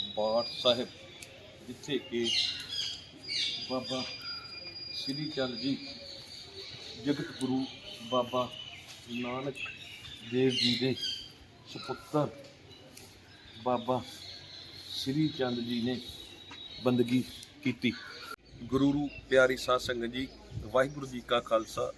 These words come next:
ਵਾਹਿਗੁਰੂ ਜੀ ਕੀ ਫਤਿਹ। ਅਸੀਂ ਮੌਜੂਦ ਹਾਂ ਧੰਨ ਧੰਨ ਸਾਹਿਬ ਸ੍ਰੀ ਗੁਰੂ ਨਾਨਕ ਦੇਵ ਜੀ ਦੇ ਹੋਣਹਾਰ ਸੁਪੁੱਤਰ ਬਾਬਾ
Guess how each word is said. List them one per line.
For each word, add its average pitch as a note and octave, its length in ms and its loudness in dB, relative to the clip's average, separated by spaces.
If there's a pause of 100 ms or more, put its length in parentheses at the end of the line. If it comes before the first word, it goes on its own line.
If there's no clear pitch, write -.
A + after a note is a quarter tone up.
(120)
ਵਾਹਿਗੁਰੂ A#2+ 420 2
ਜੀ A#2 160 -6
ਕੀ A2 160 -10
ਫਤਿਹ। - 1080 0
ਅਸੀਂ C#3 260 4 (200)
ਮੌਜੂਦ B2 460 4
ਹਾਂ A2 120 6 (880)
ਧੰਨ B2+ 320 6
ਧੰਨ C3+ 240 6
ਸਾਹਿਬ D3 300 2
ਸ੍ਰੀ B2 180 0
ਗੁਰੂ A#2+ 260 -4 (160)
ਨਾਨਕ B2+ 500 2
ਦੇਵ B2 260 6
ਜੀ A#2 140 0
ਦੇ A2+ 140 2 (120)
ਹੋਣਹਾਰ A#2 440 6
ਸੁਪੁੱਤਰ - 580 -2 (880)
ਬਾਬਾ B2 460 4